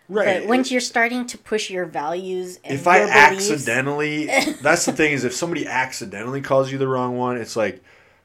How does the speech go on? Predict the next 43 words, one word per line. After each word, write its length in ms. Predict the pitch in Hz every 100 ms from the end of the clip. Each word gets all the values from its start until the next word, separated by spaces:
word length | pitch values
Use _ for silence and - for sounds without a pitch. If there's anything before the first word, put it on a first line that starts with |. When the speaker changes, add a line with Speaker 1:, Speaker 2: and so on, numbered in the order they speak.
| _
Speaker 1:
don't 160 | 160 170
get 120 | 156
mad 240 | 113 117 120
at 80 |
'em 100 | 123
'cause 160 | 123 127
they 140 | 143
didn't 180 | 147 143
know. 400 | 143 151 147 113
You 120 | 104 123
know, 180 | 131
like, 340 | 127 113 98 92 - - _ _ _ -
you 60 | 151
know 80 |
what 60 | 175
I'm 40 |
saying? 320 | 170 170 160 156
'Cause 140 | 143
that 100 | 156
happens 420 | 156 151 139 131
sometimes 440 | 127 107 117 104 104
where 80 |
people 200 | 101 117
get 140 | 107 95
really 320 | 95 117 113
offended, 460 | 101 110 113 107 95
but 80 |
it's 120 | 95 98
like, 160 | 95 - _ - _ _ _
well, 120 | 151
if 80 | 156
they 120 | 170
didn't 240 | 175 151 113
know 200 | 127 160
better, 460 | 117 95 101 110
you 140 | 110 113
know, 120 | 113
like 220 | 107 98
Speaker 2:
I'm 200 | 139 214
over 340 | 175 175 170 165
all 180 | 151 160
this 220 | 160 160
offending 680 | 139 - 147 147 143 147